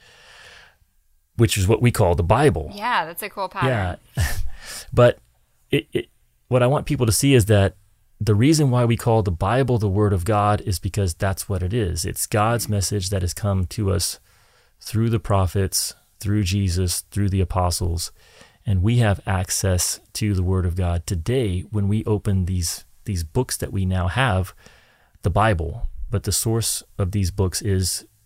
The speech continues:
Speaker 1: the Word of God itself. So I know we covered a lot of ground there, but I think it's foundational to understand why is the Word of God important to us.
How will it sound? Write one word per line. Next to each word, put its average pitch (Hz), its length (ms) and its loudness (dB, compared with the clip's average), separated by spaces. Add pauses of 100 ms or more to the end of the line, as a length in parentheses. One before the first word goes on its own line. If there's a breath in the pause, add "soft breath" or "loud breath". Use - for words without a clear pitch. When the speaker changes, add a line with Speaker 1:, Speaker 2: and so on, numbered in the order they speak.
(140)
Speaker 1:
the 104 100 0
Word 95 220 2
of 87 80 0
God 87 240 2
itself. 82 320 -2
So 104 280 2 (1400 loud breath)
I 127 100 6
know 139 120 8
we 131 100 6
covered 117 260 4
a 98 60 4
lot 113 200 4
of 110 60 2
ground 107 260 2
there, 107 120 4
but 104 200 -2
I 101 120 2
think 123 200 0
it's 113 180 2
foundational 101 840 0
to - 80 -6
understand 95 540 -2
why 104 480 -4
is 104 220 -2
the 101 100 -4
Word 98 240 0
of 90 80 -2
God 90 320 -2
important 87 480 -4
to 151 180 0
us. - 360 0